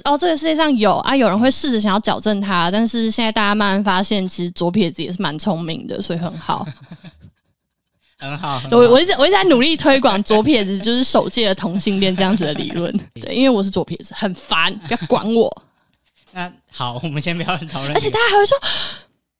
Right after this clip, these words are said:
Speaker 1: ：“我不知道你是左撇子。”
Speaker 2: 对，很久之后才发现，我，
Speaker 1: 对。
Speaker 2: 我发现我，我自己好像也很久之后才注意到这件事情。
Speaker 1: 对。
Speaker 2: 因为一切都太自然了。<clears throat> 可是对，对我来讲，这件事情就是很，很平常，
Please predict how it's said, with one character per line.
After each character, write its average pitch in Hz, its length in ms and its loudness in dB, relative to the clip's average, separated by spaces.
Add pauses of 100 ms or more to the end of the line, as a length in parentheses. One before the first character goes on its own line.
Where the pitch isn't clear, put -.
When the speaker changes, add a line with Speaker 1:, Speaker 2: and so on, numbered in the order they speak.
(240)
Speaker 1:
：“我 - 60 -6
不 - 80 2
知 - 20 4
道 587 60 2 (100)
你 403 60 -4
是 - 100 -6
左 415 220 2
撇 392 240 0
子。” 262 180 -4 (240)
Speaker 2:
对， 233 420 -6 (160)
很 214 220 -6
久 208 160 -6
之 143 100 -6
后 185 80 -4
才 135 220 -6
发 135 160 -8
现， 147 160 -10
我， 185 180 -12
Speaker 1:
对。 214 120 -4
Speaker 2:
我 165 40 -2
发 226 200 0
现 254 120 -4
我， 180 140 -12
我 147 220 -6
自 233 100 -8
己 196 80 -2
好 156 100 -6
像 156 140 -4
也 147 60 0
很 151 180 -10
久 143 100 -10
之 123 120 -10
后 139 80 -10
才 127 160 -8
注 131 180 -12
意 131 80 -10
到 123 140 -12
这 117 100 -16
件 113 140 -14
事 107 160 -16
情。 123 260 -20
Speaker 1:
对。 160 120 -14 (260)
Speaker 2:
因 220 80 -16
为 - 20 -8
一 214 60 -8
切 190 120 -6
都 156 120 -6
太 143 120 -6
自 135 160 -12
然 98 240 -16
了。 - 60 -18
<clears throat> 285 100 -8 (480)
可 - 80 -16
是 226 80 -8
对， 220 200 -4
对 226 240 -10
我 156 100 -6
来 120 100 -4
讲， 123 160 -8
这 151 120 -6
件 160 120 -6
事 165 80 -12
情 127 120 -8
就 127 100 -12
是 127 100 -12
很， 107 400 -14
很 110 120 -18
平 113 160 -16
常， 104 200 -18